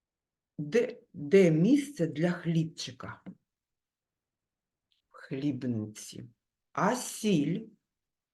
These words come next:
куди покладемо? У сільничку насипемо.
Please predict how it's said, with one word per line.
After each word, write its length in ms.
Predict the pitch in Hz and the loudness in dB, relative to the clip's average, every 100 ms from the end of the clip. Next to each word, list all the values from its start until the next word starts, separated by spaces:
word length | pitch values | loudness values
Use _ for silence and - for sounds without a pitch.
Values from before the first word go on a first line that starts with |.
| _ _ _ _ | _ _ _ _
куди 240 | 156 156 | -6 -4
покладемо? 800 | 151 131 123 131 120 120 120 123 - _ _ _ | -6 -8 -10 -8 -6 -8 -8 -10 -14 _ _ _
У 180 | 185 180 | 2 4
сільничку 1160 | - - 196 190 208 214 233 214 - - - | 2 0 4 6 8 8 8 6 2 -6 -4
насипемо. 1000 | 147 139 143 - 151 143 139 127 123 135 | -2 -2 -4 -2 -2 -2 -4 -4 -6 -12